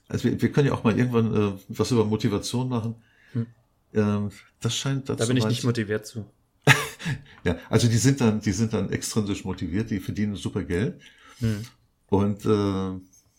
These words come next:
Speaker 1: wahrscheinlich auch intrinsisch motiviert, weil sie ihre Familien, die möglicherweise noch in Mexiko sind,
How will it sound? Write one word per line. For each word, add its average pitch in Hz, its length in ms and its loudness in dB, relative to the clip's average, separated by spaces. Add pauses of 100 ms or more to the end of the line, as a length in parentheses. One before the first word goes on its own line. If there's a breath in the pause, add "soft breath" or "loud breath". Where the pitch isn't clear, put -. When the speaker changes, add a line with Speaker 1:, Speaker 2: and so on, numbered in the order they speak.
(460)
Speaker 1:
wahrscheinlich 101 320 0
auch 90 100 2
intrinsisch 120 540 -2
motiviert, 107 600 -6
weil 95 140 -4
sie 95 200 -2
ihre 92 200 -2
Familien, 104 460 -4
die 98 100 -4
möglicherweise 92 680 -8
noch 90 160 -10
in 98 80 -6
Mexiko 107 440 -6
sind, 92 300 -8